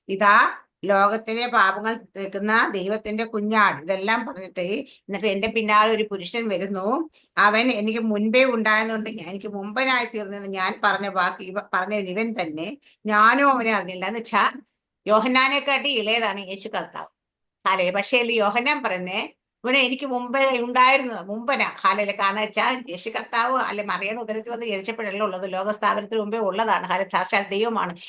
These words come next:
ഇത് തിരിച്ചറിഞ്ഞ യോഹന്നാൻ പറയും, "എനിക്ക് മുമ്പിന് മുമ്പേ ഉണ്ടായിരുന്നവനാണ്." അല്ല, എന്നിട്ട് പറയുന്നത് ദൈവം പറഞ്ഞിട്ടുണ്ട്, "ആരുടെ മേൽ പരിശുദ്ധാത്മ ഇറങ്ങുന്നുവോ അതാണ്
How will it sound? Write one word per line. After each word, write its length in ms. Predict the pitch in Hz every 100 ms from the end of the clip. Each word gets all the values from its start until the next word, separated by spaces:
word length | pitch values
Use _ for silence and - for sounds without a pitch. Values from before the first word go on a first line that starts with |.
| - -
ഇത് 160 | 262 285
തിരിച്ചറിഞ്ഞ 460 | 277 - 320 311
യോഹന്നാൻ 340 | 302 277 277 277
പറയും, 120 | 254
"എനിക്ക് 180 | 247 269
മുമ്പിന് 440 | 254 226 247 254
മുമ്പേ 340 | 226 233 269
ഉണ്ടായിരുന്നവനാണ്." 960 | 277 233 226 233 254 262 254 226 190 175 - - - -
അല്ല, 120 | 240
എന്നിട്ട് 220 | 254 277
പറയുന്നത് 400 | 302 285 277 311
ദൈവം 320 | 214 254 269
പറഞ്ഞിട്ടുണ്ട്, 540 | 262 240 262 285 262 262
"ആരുടെ 400 | 240 233 254 269
മേൽ 240 | 262 262 247
പരിശുദ്ധാത്മ 580 | 233 262 226 262 262
ഇറങ്ങുന്നുവോ 760 | 247 240 254 247 233 240 262 - -
അതാണ് 640 | 196 240 240 240 269 -